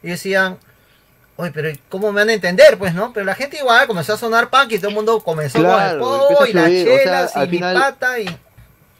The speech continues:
Speaker 2: Al final el, el lenguaje de la música es universal, pues, ¿no?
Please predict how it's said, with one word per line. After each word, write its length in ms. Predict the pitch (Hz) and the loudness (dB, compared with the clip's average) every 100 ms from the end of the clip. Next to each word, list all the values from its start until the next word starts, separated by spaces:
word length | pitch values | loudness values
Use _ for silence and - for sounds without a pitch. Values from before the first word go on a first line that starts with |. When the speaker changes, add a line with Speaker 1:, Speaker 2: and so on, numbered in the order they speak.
| _ _ _ | _ _ _
Speaker 2:
Al 120 | - 131 | -6 -2
final 260 | 165 196 | 0 0
el, 320 | 214 165 160 151 | 2 0 0 -2
el 120 | 151 | -2
lenguaje 360 | 143 151 185 202 | 0 0 0 0
de 120 | 196 | 0
la 100 | 165 | 0
música 360 | 170 190 185 185 | 0 -4 -2 -2
es 80 | |
universal, 640 | 165 175 156 113 - 139 110 | -2 -2 -2 -4 -2 -2 -2
pues, 200 | 107 104 | -6 -6
¿no? 200 | 117 139 | -6 -6